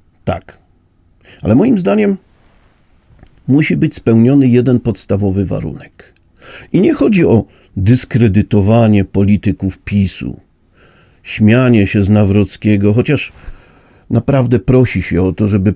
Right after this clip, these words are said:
ciągle się z niego nabijać. To nie jest śmieszne, jeśli pomyślimy, że on kandyduje na prezydenta, ale sam z siebie jest postacią zabawną, groteskową, cyrkową wręcz.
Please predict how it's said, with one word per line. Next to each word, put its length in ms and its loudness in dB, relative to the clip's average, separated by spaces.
ciągle 360 0
się 160 0
z 80 -2
niego 240 2
nabijać. 720 -4
To 100 0
nie 120 4
jest 420 -2
śmieszne, 520 0
jeśli 240 -2
pomyślimy, 560 0
że 100 -2
on 140 -2
kandyduje 640 0
na 180 -4
prezydenta, 720 -2
ale 500 0
sam 300 -2
z 40 -10
siebie 360 -2
jest 180 -4
postacią 500 -2
zabawną, 840 -4
groteskową, 1080 -4
cyrkową 720 -2
wręcz. 540 -12